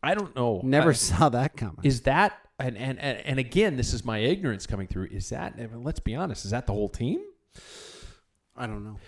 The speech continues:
Speaker 1: And then there's also been talks about Vladimir Putin and his influence on the
Speaker 2: He's
Speaker 1: fact
Speaker 2: competing?
Speaker 1: Well,
Speaker 2: Oh,
Speaker 1: uh,
Speaker 2: sorry.
Speaker 1: yeah, more or less, but they've been talking about his influence on the fact that it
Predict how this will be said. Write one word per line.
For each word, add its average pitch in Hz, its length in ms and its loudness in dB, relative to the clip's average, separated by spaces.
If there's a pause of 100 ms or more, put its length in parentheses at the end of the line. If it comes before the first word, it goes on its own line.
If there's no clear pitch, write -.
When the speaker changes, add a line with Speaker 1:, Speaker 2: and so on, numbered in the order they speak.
(360)
Speaker 1:
And 151 180 4
then 220 140 4
there's 233 220 2
also 135 260 4
been 110 180 4
talks 98 320 0
about 87 380 -2 (360)
Vladimir 87 360 0
Putin 185 380 4 (320)
and 101 240 0
his 104 500 2
influence 113 680 4
on 101 160 0
the 95 80 2
Speaker 2:
He's - 80 -2
Speaker 1:
fact - 280 6
Speaker 2:
competing? 135 500 0 (240)
Speaker 1:
Well, 127 440 0
Speaker 2:
Oh, 113 160 4
Speaker 1:
uh, 110 120 -2
Speaker 2:
sorry. 90 300 -2
Speaker 1:
yeah, 90 280 -2
more 110 240 6
or 107 80 8
less, 233 380 4
but - 180 4
they've 131 120 4
been 127 120 4
talking 151 400 -2
about 101 300 -4
his 170 340 4
influence 123 520 -2
on 107 100 -4
the 101 80 -8
fact 104 320 -8
that 101 100 0
it 98 100 -2